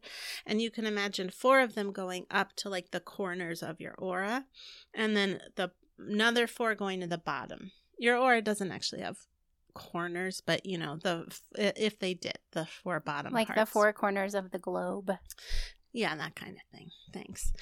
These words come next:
Speaker 1: Um, <laughs> so
Speaker 2: <laughs>
Speaker 1: just
Speaker 2: Figurative corners. <laughs>
Speaker 1: Yeah. So you can kinda take 'em in there and then just sorta notice, like, oh, like, pic-, you can picture a situation,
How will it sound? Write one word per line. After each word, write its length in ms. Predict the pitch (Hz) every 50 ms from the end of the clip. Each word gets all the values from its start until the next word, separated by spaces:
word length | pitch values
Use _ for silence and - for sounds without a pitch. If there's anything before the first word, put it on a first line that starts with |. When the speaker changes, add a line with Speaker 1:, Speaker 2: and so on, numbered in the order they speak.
| - - - - - - _ -
Speaker 1:
Um, 400 | 247 262 262 262 262 254 262 -
<laughs> 560 | - 330 - - - - 392 - - 403 320 -
so 360 | - 320 302 294 285 269 -
Speaker 2:
<laughs> 40 | -
Speaker 1:
just 320 | 294 - - - 392 - - - - - 508
Speaker 2:
Figurative 760 | 523 - 277 226 254 254 233 226 208 208 - 226 202 196 226
corners. 480 | - 226 196 190 196 196 - 214 - - - 233
<laughs> 80 | - -
Speaker 1:
Yeah. 240 | 359 302 233 - - - - - - - - -
So 200 | - 311 285 285
you 200 | 294 285 311 330
can 300 | - - 359 339 330 311
kinda 460 | - 320 330 320 302 277 247 220 - - - - - - - - _ _ _ _ _
take 320 | - - 277 302 302 302
'em 100 | 320 294 277
in 140 | 269 262 262
there 180 | 269 269 269 -
and 180 | 254 269 269 311
then 160 | 339 339 339
just 180 | 392 381 - -
sorta 260 | 427 427 427 427 381
notice, 500 | 381 392 392 370 330 240 226 - - - -
like, 340 | 233 220 202 196 - - - _ -
oh, 320 | 269 277 254 208 196 - -
like, 300 | 214 226 214 208 - -
pic-, 180 | - 285 269 226
you 100 | 240 233
can 160 | - 294 262
picture 420 | 269 - 269 269 - - - 240
a 60 | 190 -
situation, 1040 | - - - - - - 185 185 175 185 185 - - - 185 185 185 185 196 202